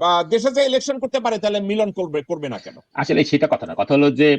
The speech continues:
Speaker 2: করতে পারবে কিনা পারবে না, এটা আলাদা কথা। ধরেন আপনি সিটিজেন, আপনি যে চাইলে করতে পারেন, যদি এটা বাংলাদেশের কনস্টিটিউশন অ্যালাউ করে।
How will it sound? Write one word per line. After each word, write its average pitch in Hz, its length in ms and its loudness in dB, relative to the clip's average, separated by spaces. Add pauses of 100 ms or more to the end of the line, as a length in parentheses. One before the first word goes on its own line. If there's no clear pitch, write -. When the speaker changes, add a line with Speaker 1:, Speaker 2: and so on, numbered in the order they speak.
(240)
Speaker 2:
করতে 127 220 -4
পারবে 127 280 0
কিনা 139 160 -2
পারবে 120 280 -2
না, 120 260 2
এটা 110 200 0
আলাদা 110 240 -2
কথা। - 160 -10
ধরেন 110 180 0
আপনি 117 220 0
সিটিজেন, 120 260 0
আপনি 120 200 0
যে 107 120 -8
চাইলে 104 240 -2
করতে 110 200 -8
পারেন, 87 180 -4
যদি 175 480 2
এটা 117 220 -4
বাংলাদেশের 104 440 -8
কনস্টিটিউশন - 420 -12
অ্যালাউ - 200 -16
করে। 113 200 -4